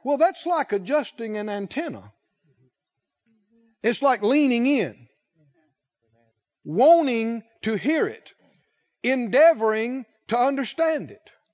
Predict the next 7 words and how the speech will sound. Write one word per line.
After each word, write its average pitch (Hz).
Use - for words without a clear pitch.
Don't 302
let 320
them 277
depart 269
from 269
your 285
eyes. 285